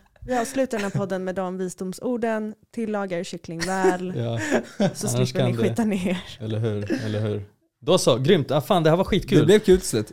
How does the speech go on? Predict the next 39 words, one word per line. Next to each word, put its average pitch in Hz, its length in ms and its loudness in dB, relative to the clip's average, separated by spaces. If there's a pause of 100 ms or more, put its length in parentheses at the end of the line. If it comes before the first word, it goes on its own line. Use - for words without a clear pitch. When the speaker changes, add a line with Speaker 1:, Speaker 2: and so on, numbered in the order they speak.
Speaker 2:
Ja, 143 280 4
ja, 143 140 4
ja, 117 100 6
Speaker 3:
Fan, 208 120 8
vi 135 40 4
Speaker 2:
men 135 80 6
Speaker 3:
borde 214 120 8
starta 247 220 4
oss 151 60 -2
sån 156 60 -2
här 226 100 -2
podd. 90 240 -6
Speaker 2:
Ja. - 100 0
Speaker 3:
Lifestyle-podd, 139 540 2
det 123 60 0
är 185 40 0
kul, 320 160 0
Speaker 2:
Ja, - 100 2
Speaker 3:
ja. - 140 0
Man 135 100 2
ska 131 100 -4
Speaker 2:
jag 131 80 0
Speaker 3:
snacka 120 200 -2
Speaker 2:
tycker 143 180 2
Speaker 3:
skit. 107 160 -8
Speaker 2:
det. 117 60 -14
Jag 120 100 -8
tycker 127 220 -6
det. 107 140 -6 (440)
Speaker 3:
Ja, 180 180 -4
det. 87 140 -4 (100)
Speaker 2:
En 170 140 2
gång 156 160 2
i 147 40 0
månaden 135 480 0
från 107 160 -6
och 101 60 -8
med 98 160 -10
nu. 107 60 -10